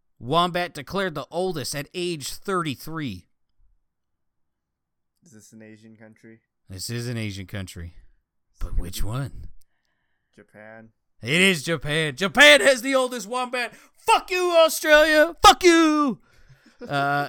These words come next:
Speaker 2: <laughs>
Speaker 1: his name is Wayne.
Speaker 2: Wayne.
Speaker 1: Uh,
Speaker 2: Wayne
Speaker 1: yeah,
Speaker 2: the
Speaker 1: the oldest.
Speaker 2: wombat.
Speaker 1: Yeah, Wayne the wombat. Uh,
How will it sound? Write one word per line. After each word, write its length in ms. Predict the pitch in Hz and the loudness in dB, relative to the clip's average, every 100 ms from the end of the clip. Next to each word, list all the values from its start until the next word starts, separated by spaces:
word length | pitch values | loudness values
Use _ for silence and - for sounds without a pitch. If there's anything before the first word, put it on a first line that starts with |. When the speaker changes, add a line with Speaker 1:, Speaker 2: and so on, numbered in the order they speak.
| - | -8
Speaker 2:
<laughs> 120 | _ 220 | _ -8
Speaker 1:
his 240 | 156 139 | -6 -4
name 240 | 175 254 | -6 -4
is 140 | 208 120 | -6 -6
Wayne. 520 | 127 208 226 92 95 _ _ _ _ _ _ _ _ _ _ _ _ _ _ _ _ _ 104 | -6 -4 -4 -8 -12 _ _ _ _ _ _ _ _ _ _ _ _ _ _ _ _ _ -20
Speaker 2:
Wayne. 400 | 107 127 123 113 | -18 -16 -14 -10
Speaker 1:
Uh, 420 | 110 107 104 101 98 - | -8 -6 -8 -10 -14 -16
Speaker 2:
Wayne 160 | 113 120 | -12 -10
Speaker 1:
yeah, 80 | 107 | -8
Speaker 2:
the 40 | |
Speaker 1:
the 160 | 101 123 | -10 -8
oldest. 440 | 131 165 185 - | -8 -6 -8 -12
Speaker 2:
wombat. 100 | - - - _ _ _ | -16 -18 -20 _ _ _
Speaker 1:
Yeah, 180 | 120 98 | -12 -12
Wayne 440 | 90 139 190 202 | -10 -8 -8 -8
the 60 | 190 | -10
wombat. 500 | 165 131 98 107 82 _ _ _ _ _ _ _ _ | -10 -10 -10 -12 -16 _ _ _ _ _ _ _ _
Uh, 560 | 110 110 110 107 107 | -12 -8 -8 -8 -10